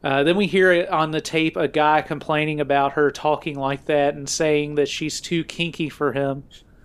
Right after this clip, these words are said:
Artie's watching her dance around, uh, from across the way, and she opens up her blinds more as she notices that she's being watched.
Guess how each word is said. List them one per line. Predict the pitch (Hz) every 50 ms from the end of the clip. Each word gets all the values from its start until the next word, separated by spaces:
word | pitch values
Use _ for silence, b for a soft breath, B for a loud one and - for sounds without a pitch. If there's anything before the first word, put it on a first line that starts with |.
| b b - - -
Artie's | 165 170 196 196 202 202 190 175 160
watching | 170 165 170 165 160 - - 170 143
her | 120 160 160 160 156 156
dance | 151 139 135 151 147 151 160 156 - -
around, | 160 147 143 143 147 147 147 143 139 135 135 139 135 - - - -
uh, | - 143 131 127 131 131
from | 127 - 143 139 135 131 131 135
across | 131 131 - - 156 156 151 - - -
the | - 139
way, | 135 139 143 143 135 135 135 135 139 - - - - - _ _ b b b b b b b b b b b b b -
and | 135 139 135 135 139 139 139 139 135
she | - - - 180 170 170 165 160 - -
opens | 175 175 180 180 - 180 165 147
up | 170 170 165 170
her | - 170 165 160
blinds | 156 147 143 143 147 151 156 156 151 151 147 131 123
more | 135 143 147 151 147 143 139 135
as | 135 131
she | - - - 147 139
notices | 135 135 139 143 143 139 139 - 147 139 131 127
that | 139 135
she's | - - 147 143 131
being | - 147 143 139 139 131
watched. | 127 127 131 131 131 127 131 - - - -